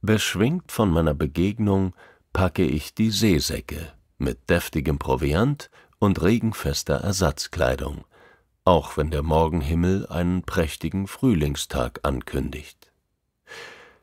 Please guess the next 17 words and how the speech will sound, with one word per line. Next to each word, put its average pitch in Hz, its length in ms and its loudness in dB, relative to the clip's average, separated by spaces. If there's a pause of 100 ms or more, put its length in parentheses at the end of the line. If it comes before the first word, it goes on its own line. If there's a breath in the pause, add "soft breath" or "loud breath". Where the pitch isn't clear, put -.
(160)
Mein 101 220 4
Fernglas 147 920 0 (140)
hänge 87 340 2
ich - 180 -8
mir 87 160 0
um 69 140 -2
den 80 340 -4
Hals. - 560 -6 (760)
Dann 85 520 -2
schiebe 87 440 -2
ich 80 160 -4
das - 260 -6
Kajak 104 540 -2
vorsichtig - 1040 -6
ins 104 260 -4
seichte 95 540 -4
Wasser. 69 500 -6